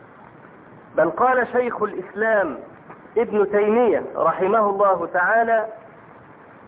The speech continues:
"لو أن عبدا كان يمشي في صحراء فاستبد به الجوع فلم ير إلا خنزيرا منتنا فلم يأكله فمات دخل النار".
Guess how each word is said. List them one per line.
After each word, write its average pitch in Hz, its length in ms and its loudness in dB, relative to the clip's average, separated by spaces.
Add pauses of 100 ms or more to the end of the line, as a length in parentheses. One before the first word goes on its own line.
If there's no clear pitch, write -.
(320)
"لو 165 200 4
أن 208 160 0
عبدا 220 560 0
كان 214 460 2
يمشي 233 560 -2
في 220 280 -2
صحراء 226 640 2 (1400)
فاستبد 202 680 -2 (140)
به 247 200 -6
الجوع 214 600 2 (240)
فلم 196 300 2
ير 254 320 4
إلا 226 520 0
خنزيرا 247 1000 0 (100)
منتنا 190 840 0 (880)
فلم 226 280 2
يأكله 247 840 0 (800)
فمات 269 520 2
دخل 214 460 2
النار". 202 440 2